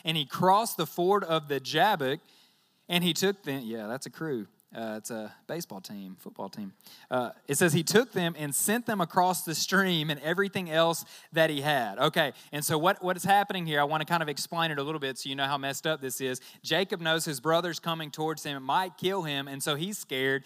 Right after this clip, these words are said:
So what he <laughs> does is, "I'm gonna send my wives and my children over before me. Like, go ahead, greet, uh, greet your brother-in-law Esau," right? Like, "Go have fun." It's like, okay.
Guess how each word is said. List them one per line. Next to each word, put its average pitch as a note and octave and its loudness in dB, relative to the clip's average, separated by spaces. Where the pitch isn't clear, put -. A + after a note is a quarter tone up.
So F3+ 0
what F#3 2
he F#3 -2
<laughs> D#3+ 6
does F3 4
is, F#3 2
"I'm G3+ 4
gonna A#3+ 2
send G3 0
my D#3 8
wives D#3+ 6
and F3+ 2
my E3 4
children F3 2
over C3 4
before C3 2
me. G#2 -4
Like, A#2+ -2
go F3 0
ahead, E3 -2
greet, F#3 -4
uh, C#3+ -4
greet F3 -4
your D#3+ 0
brother-in-law E3 0
Esau," C3+ -4
right? C#3+ 4
Like, B2 -6
"Go E3+ 4
have F#3+ 2
fun." E3 0
It's E3+ -8
like, C3+ 2
okay. C3 -2